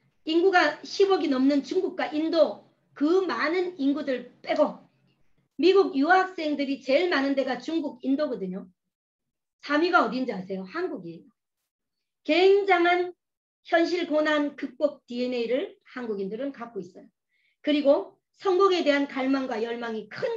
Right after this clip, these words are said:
우리는 잠재력과 본능이 우수한 천재적인 유대인보다 뛰어난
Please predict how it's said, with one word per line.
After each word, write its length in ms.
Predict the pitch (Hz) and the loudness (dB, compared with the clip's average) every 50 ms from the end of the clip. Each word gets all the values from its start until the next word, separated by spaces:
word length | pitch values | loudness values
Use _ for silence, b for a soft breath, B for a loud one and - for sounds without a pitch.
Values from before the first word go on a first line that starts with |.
| 440 - _ _ _ _ _ | -8 -12 _ _ _ _ _
우리는 360 | - 226 262 262 254 233 226 - | -8 -4 -4 -4 -4 -6 -10 -12
잠재력과 840 | - 240 254 277 285 339 330 302 - - - 277 294 349 349 B B B B _ | -8 -2 -2 0 0 2 0 0 0 0 -4 -4 -4 -4 -6 B B B B _
본능이 460 | - 262 277 285 285 294 277 262 262 - | -4 0 0 2 2 2 0 0 -2 -4
우수한 560 | 320 381 - - 277 262 285 311 370 349 - _ _ _ _ _ _ _ | -8 -8 -4 -4 -2 -2 -2 -2 -4 -8 -12 _ _ _ _ _ _ _
천재적인 760 | _ - - 392 359 - 403 392 359 311 214 208 190 185 - - | _ -8 -4 -4 -2 0 0 0 0 0 -2 -2 -8 -10 -10 -10
유대인보다 640 | - 254 277 339 359 359 339 302 302 294 269 - - | -6 -6 -2 0 0 0 0 0 -2 -4 -4 -6 -4
뛰어난 460 | 285 269 233 226 247 285 339 339 | -4 -4 -4 -4 -4 -6 -6 -8